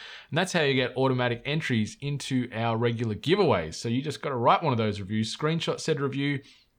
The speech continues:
email hello at eight bit dot net, or drop us a message at We Are Eight Bit on them socials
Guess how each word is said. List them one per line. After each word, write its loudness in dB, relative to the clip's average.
email 2
hello 6
at 6
eight 4
bit 0
dot -2
net, -2
or -2
drop 0
us -8
a -6
message -2
at 0
We 2
Are 2
Eight 0
Bit -2
on -2
them -4
socials 2